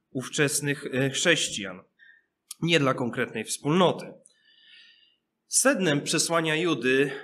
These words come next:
jest problem odstępstwa od prawdziwej wiary, przejawiający się w głoszeniu fałszywych nauk i zachęcania do karygodnego postępowania.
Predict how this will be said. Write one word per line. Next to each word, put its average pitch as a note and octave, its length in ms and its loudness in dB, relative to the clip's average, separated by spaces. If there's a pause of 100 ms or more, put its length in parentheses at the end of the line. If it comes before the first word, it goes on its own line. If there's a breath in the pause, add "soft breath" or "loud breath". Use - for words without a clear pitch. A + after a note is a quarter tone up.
(100)
jest D3+ 720 -4
problem G3 640 4
odstępstwa E3+ 960 0
od D3 440 -2
prawdziwej D3 560 -2
wiary, A#2+ 420 0
przejawiający C#3+ 760 -2
się C#3+ 420 -2 (380 soft breath)
w A#2 140 -20
głoszeniu D#3 560 0
fałszywych C3+ 540 -4
nauk D#3+ 580 0 (560 soft breath)
i D#3+ 220 2
zachęcania D#3 960 4
do C3 500 2
karygodnego C#3 760 2
postępowania. C3 920 -4